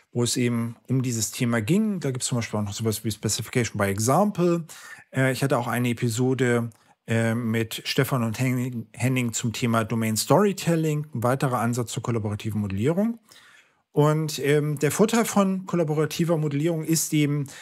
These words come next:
dass es eine Technik ist, mit der ich die Domäne besser verstehen kann. Es unterstützt eine Kollaboration in einem bestimmten Kontext. Herausforderung ist, ähm,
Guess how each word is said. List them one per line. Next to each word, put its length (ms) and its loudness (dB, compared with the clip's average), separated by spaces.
dass 180 0
es 140 0
eine 300 0
Technik 500 0
ist, 220 -2
mit 100 0
der 80 4
ich 140 -2
die 100 -2
Domäne 380 0
besser 260 -2
verstehen 500 -2
kann. 360 0
Es 280 2
unterstützt 720 2
eine 100 2
Kollaboration 960 0
in 260 -2
einem 140 -2
bestimmten 640 -4
Kontext. 760 -2
Herausforderung 840 4
ist, 640 0
ähm, 540 2